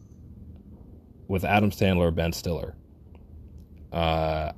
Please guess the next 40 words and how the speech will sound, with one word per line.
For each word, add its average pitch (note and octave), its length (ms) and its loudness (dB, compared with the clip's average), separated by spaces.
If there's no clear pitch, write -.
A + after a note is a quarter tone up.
I F2 120 6
really F2+ 240 6
liked E2 240 2
that D#2 180 0
too. - 320 -10
I - 60 -4
think D#2 140 -2
that D2+ 80 0
was D2+ 80 -2
really D2 220 -4
dope. C2+ 220 -6
Um, D2+ 680 -2
it, B2+ 320 4
so B2+ 240 4
one B2 220 2
thing C#3+ 180 0
about, A2 400 0
about F#2 320 -2
those, D#2 240 -6
right? F#2 220 -2
Uh, C#3 160 4
by G#2 400 0
the F2+ 80 4
way, D2+ 120 2
if D#2+ 80 -2
you F2 100 2
haven't E2+ 180 2
heard E2 100 2
of D#2+ 80 0
it, D#2 100 0
it's D2+ 140 -4
on E2 120 0
Netflix. D#2+ 340 -4
It D2+ 80 -10
came D#2+ 180 -4
out D2+ 120 -4
twenty D#2 180 -8
seventeen D2+ 380 -8
as D2+ 120 -10
well. D2+ 260 -8